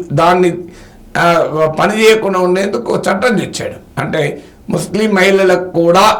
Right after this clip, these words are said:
మెయింటెనెన్స్ ఉంటుందని సుప్రీంకోర్టు తీర్పు చెప్తే ముస్లిం ఫండమెంటలిస్ట్ లాబీకి తల వంచి రాజీవ్ గాంధీ హయాంలో ఈ తీర్పు, ఆ, చట్టం తెచ్చారు. దాన్ని ఉదాహరిస్తూ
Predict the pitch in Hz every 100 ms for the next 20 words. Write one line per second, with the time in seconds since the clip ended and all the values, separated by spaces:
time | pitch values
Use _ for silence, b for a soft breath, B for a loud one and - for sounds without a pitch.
0 | 160 160 165 185 180 170 170 165 180 170
1 | 165 - - 175 175 165 160 147 139 -
2 | - 175 - 247 - - - B B B
3 | - 175 190 247 214 180 175 202 214 208
4 | 202 196 180 - 165 170 175 175 165 151
5 | 156 165 160 160 127 160 156 170 170 165
6 | 160 147 156 175 247 - - B B B
7 | B - 175 180 196 208 180 196 170 202
8 | 269 - 202 190 120 175 175 160 - 151
9 | 165 156 156 - 214 220 190 110 - 131
10 | - - - 151 190 254 277 233 196 233
11 | 233 190 - 269 190 170